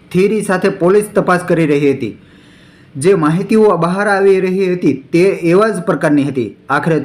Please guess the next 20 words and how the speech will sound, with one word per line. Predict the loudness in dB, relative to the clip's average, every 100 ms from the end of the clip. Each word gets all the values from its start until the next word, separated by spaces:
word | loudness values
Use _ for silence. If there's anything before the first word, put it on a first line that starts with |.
| 0
છ |
મહિના | 0 0 0 0 0
બાદ | 0 -2 -4 -8
હત્યાઓ | -8 -2 0 2 2 0 -4 -18 -20 -20 -20 _ -20 -20 -20 _ _ _ _ -12
બેનકાબ | -2 0 0 0 0 -2 0
થયાનો | 2 2 0 -4 -6
પોલીસનો | -2 2 2 0 -2
દાવો | 0 0 0
છે, | -2 -6 -6 -4
પરંતુ | -2 0 0
હત્યા | 0 0 0
શા | 0 -2 -2
માટે, | -4 -2 0 -2 -6 -2
તે | 0
વાત | 2 0 0
તળાજા | -2 0 0 -2
પોલીસે | 2 2 2 0
બે | 2 2
આરોપીઓ | 2 2 0 2 4 4 0
રણજીતભાઈ | -2 0 0 2 0 2 2 2 -2